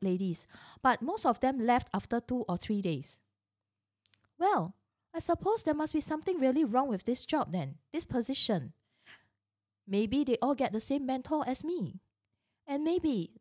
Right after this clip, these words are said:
the mentor did similar or worse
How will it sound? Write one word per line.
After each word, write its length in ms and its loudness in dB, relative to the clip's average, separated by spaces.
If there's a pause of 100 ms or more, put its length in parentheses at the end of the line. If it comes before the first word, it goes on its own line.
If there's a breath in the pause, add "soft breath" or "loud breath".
(160)
the 140 2
mentor 480 0
did 220 -2 (580)
similar 720 4
or 120 2
worse 240 0